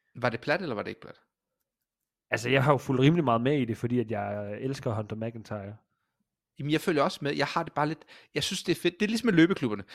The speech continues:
Speaker 1: Jeg synes, det er fedt, folk kommer ud og løbe, men det er sådan lidt, "Hvorfor går I ikke bare til rigtig træning?" Eller sådan... Jeg ved, jeg ved det ikke. Jeg ved ikke, hvad, hvorfor, det er jo bare CrossFit. Alle dem, der
Speaker 2: Altså, jeg
Speaker 1: går
Speaker 2: har
Speaker 1: til
Speaker 2: det
Speaker 1: High
Speaker 2: lidt på
Speaker 1: Rocks,
Speaker 2: den her måde.
Speaker 1: de træner jo i CrossFit Center alligevel.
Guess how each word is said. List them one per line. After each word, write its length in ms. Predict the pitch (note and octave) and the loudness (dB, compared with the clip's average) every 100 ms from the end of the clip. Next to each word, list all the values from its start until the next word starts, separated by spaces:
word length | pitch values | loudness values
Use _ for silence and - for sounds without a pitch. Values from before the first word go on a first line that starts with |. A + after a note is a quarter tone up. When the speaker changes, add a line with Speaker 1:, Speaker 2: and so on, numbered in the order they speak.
| - | -6
Speaker 1:
Jeg 100 | C#3+ C#3 | -4 -4
synes, 80 | |
det 120 | - F3 | -2 0
er 40 | |
fedt, 160 | F3+ - | 0 0
folk 160 | F3+ | 0
kommer 180 | E3 D#3 | 0 0
ud 40 | |
og 40 | B2+ | 2
løbe, 200 | C#3+ E3 | 2 0
men 100 | C3+ | -4
det 60 | C3 | -4
er 40 | |
sådan 140 | - D3+ | -4 -8
lidt, 120 | D3 - | -8 -6
"Hvorfor 220 | B2+ - | -6 -4
går 140 | - | -4
I 60 | A2 | -4
ikke 140 | B2 | -6
bare 140 | - G#2+ | -6 -6
til 160 | - | -6
rigtig 240 | G2 A#2 - | -8 -10 -14
træning?" 300 | - F#2+ G#2+ - | -18 -18 -18 -10
Eller 120 | A#2 | -8
sådan... 280 | A#2 B2+ A#2+ | -6 -8 -6
Jeg 100 | B2 | -6
ved, 140 | C3 C3 | -4 -4
jeg 100 | C3+ | -4
ved 80 | D3 | -4
det 40 | |
ikke. 120 | C#3+ _ | -8 _
Jeg 80 | D3 | -4
ved 80 | D#3+ | -4
ikke, 100 | D#3 | -2
hvad, 100 | B2 | -6
hvorfor, 200 | D3+ D3+ | -8 -2
det 80 | |
er 60 | D3 | 0
jo 40 | |
bare 120 | C#3+ D#3 | 2 2
CrossFit. 360 | - F3+ C#3+ - _ _ - | 0 0 -4 -14 _ _ 0
Alle 140 | F3 | 2
dem, 120 | G3+ F3 | 4 2
der 60 | |
Speaker 2:
Altså, 120 | D3+ D3+ | 4 6
jeg 60 | |
Speaker 1:
går 40 | E3+ | 6
Speaker 2:
har 60 | |
Speaker 1:
til 80 | D#3 | 6
Speaker 2:
det 20 | |
Speaker 1:
High 80 | B2 | 4
Speaker 2:
lidt 0 | |
på 20 | |
Speaker 1:
Rocks, 120 | C3 C#3+ | 4 4
Speaker 2:
den 120 | C#3+ | 2
her 80 | B2 | 0
måde. 120 | A2+ | -2
Speaker 1:
de 20 | G#2+ | 0
træner 220 | D3+ F#3 | 2 2
jo 60 | D3 | 0
i 60 | |
CrossFit 320 | - C#3+ - | 0 -4 -2
Center 180 | - A#2 | -4 -4
alligevel. 300 | A2+ F3 E3+ | -4 -6 -10